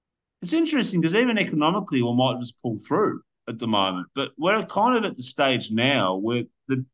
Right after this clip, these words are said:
one of the biggest fallouts from covid is a divided society, and people now are carrying, like, massive mental health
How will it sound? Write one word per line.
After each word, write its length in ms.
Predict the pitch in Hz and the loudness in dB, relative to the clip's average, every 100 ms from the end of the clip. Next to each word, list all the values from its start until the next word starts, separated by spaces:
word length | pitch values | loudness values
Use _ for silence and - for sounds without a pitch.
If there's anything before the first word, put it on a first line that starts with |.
| _ _ _ _ _ _ _ _ _ _ _ _ | _ _ _ _ _ _ _ _ _ _ _ _
one 220 | - 185 208 | 2 2 2
of 80 | |
the 80 | 185 | 0
biggest 400 | 160 202 196 - | 0 -2 -2 -4
fallouts 400 | 170 160 143 117 | 0 2 2 0
from 140 | 127 120 | -6 -4
covid 420 | 131 131 131 110 | 2 2 2 0
is 120 | 104 | -2
a 60 | 101 | -4
divided 580 | 101 95 113 131 139 131 | -8 -2 2 2 2 -6
society, 760 | 120 - 110 113 113 85 87 _ _ _ _ - | -8 -2 0 0 0 -4 -14 _ _ _ _ -2
and 220 | 131 131 | -2 0
people 360 | 165 175 175 143 | 0 0 2 2
now 580 | 113 131 120 87 92 - 110 | 4 2 2 2 -2 -6 -6
are 180 | 104 | -4
carrying, 540 | 101 - 131 139 107 98 | -4 -2 0 0 0 0
like, 200 | 101 98 95 | 0 -2 -2
massive 400 | 110 131 113 95 | -4 -2 -4 -6
mental 280 | 107 98 90 | -6 -8 -10
health 220 | 104 135 | -8 -6